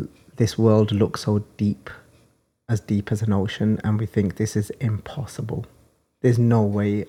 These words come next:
I can get across this." And it's because we become disconnected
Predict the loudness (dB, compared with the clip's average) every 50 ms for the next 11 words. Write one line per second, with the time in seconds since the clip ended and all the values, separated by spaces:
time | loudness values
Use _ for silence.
0 | -8 -8 -8 -8 -6 -6 -8 -8 -8 -10 -12 -12 -10 -8 -8 -8 -8 -10 -14 -14
1 | -14 -14 -16 -20 -20 _ _ _ _ _ _ _ _ _ _ _ _ _ _ _
2 | _ _ _ _ _ 0 0 0 0 -2 -8 -8 -2 -2 -2 0 0 -4 -6 -6
3 | -6 -6 -6 -8 -10 -14 -10 -8 -8 -8 -8 -10 -14 -16 -16 -16